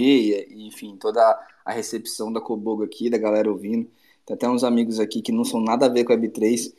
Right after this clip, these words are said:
<laughs> mas, mas tão aqui alguns amigos, e isso é bem legal. É,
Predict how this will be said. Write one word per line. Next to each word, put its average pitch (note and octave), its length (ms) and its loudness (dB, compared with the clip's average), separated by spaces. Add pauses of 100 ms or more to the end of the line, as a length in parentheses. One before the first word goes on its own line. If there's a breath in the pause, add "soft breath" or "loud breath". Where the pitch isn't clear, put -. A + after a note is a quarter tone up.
<laughs> - 140 -20
mas, - 320 0
mas B2+ 160 2
tão C3 140 4
aqui B2 220 2
alguns B2 260 2
amigos, A#2 240 2
e B2+ 80 6
isso B2 140 2
é - 20 2
bem B2+ 140 2
legal. A#2+ 460 2 (360 loud breath)
É, G2 1300 -4